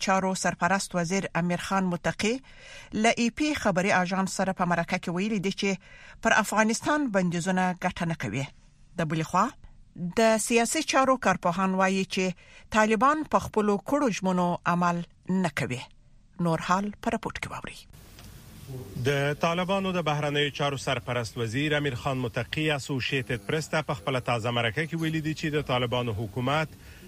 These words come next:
Speaker 2: له ټولو هیوادونو سره ښې اړیکې غواړي او له امریکا سره کوم مشکل نه لري. ښاغلي متقي له واشنګټن او نورو هیوادونو څخه غوښتي دي چې د افغانستان شاوخوا لس میلیارده ډالره کنګل شوي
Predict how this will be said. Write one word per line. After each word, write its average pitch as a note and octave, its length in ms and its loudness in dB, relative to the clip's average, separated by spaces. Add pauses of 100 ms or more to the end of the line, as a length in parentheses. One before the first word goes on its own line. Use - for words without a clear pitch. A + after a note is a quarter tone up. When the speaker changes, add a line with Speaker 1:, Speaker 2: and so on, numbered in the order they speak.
(160)
Speaker 2:
له G3 160 2
ټولو G3 220 0
هیوادونو F3 500 0
سره D3+ 180 0
ښې D3 280 -2
اړیکې C#3+ 300 -2
غواړي D#3 280 2
او D3 120 0
له C3 120 2
امریکا A#2 280 -4 (100)
سره E3+ 180 -2
کوم C3 160 -4
مشکل C3 340 -2 (120)
نه D#3 100 2
لري. B2+ 240 2 (720)
ښاغلي E3 320 0
متقي D#3 400 0 (260)
له D3+ 120 0
واشنګټن C#3+ 540 0
او C#3+ 120 0
نورو D3 240 0
هیوادونو C3+ 440 -2
څخه - 300 -4
غوښتي D#3 300 -2
دي D3+ 160 0
چې D3+ 100 4 (500)
د G#3+ 120 -2
افغانستان F#3 540 -2
شاوخوا F3 400 0
لس E3+ 140 0 (120)
میلیارده C#3 420 0
ډالره A#2+ 320 0
کنګل A2+ 360 -2
شوي A#2 180 -2